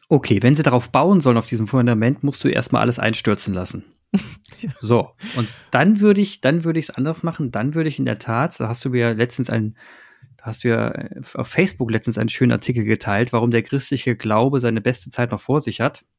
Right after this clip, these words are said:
Speaker 1: Da steht in der, in der Tat interessante Sachen drin und, und, äh, auch nachvollziehbare Dinge. Und wenn du den Artikel nehmen könntest und ihn entweder so vorliest oder verkürzt, nu-,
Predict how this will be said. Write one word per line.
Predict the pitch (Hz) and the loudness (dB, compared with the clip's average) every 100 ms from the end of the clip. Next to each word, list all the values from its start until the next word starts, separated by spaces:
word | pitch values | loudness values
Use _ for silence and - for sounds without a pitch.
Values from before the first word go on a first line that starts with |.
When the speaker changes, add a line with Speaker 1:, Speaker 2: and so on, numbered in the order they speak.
| _ _ _ _ _ _ - - _ _ _ _ | _ _ _ _ _ _ -20 -20 _ _ _ _
Speaker 1:
Da | 120 | -6
steht | - 202 | 2 4
in | |
der, | 151 120 - | 4 2 0
in | 127 | 0
der | 131 | 0
Tat | 117 147 139 | 0 0 0
interessante | 117 117 147 156 | -4 -4 -2 0
Sachen | 127 156 135 | -2 -2 -2
drin | - 113 | -2 -2
und, | 117 110 - | 0 -4 -4
und, | 120 110 - | -4 -4 -6
äh, | 117 110 | -6 -4
auch | 110 110 | -4 -2
nachvollziehbare | 113 143 123 113 - 117 104 101 160 | -2 0 -2 -2 -2 0 0 -2 -4
Dinge. | - 104 160 202 _ _ _ _ _ _ _ _ _ _ _ | -2 -2 -2 -4 _ _ _ _ _ _ _ _ _ _ _
Und | 113 | -2
wenn | 120 120 | 2 0
du | 110 _ - | -2 _ 2
den | 160 240 | 2 2
Artikel | - 190 - 170 131 | -2 -4 -2 0 0
nehmen | 110 110 101 | 0 -2 -2
könntest | - 107 98 107 - | -4 -6 -4 -10 -8
und | 117 110 - | -6 -6 -8
ihn | 117 117 113 110 - - | -4 -2 -2 -4 -8 -12
entweder | - 110 110 104 | -8 -6 -4 -2
so | 104 | -4
vorliest | - 120 139 160 | -4 -2 -2 -2
oder | - 110 | -4 -4
verkürzt, | 104 - 165 - - | -6 -2 -2 -2 -4
nu-, | 120 | -2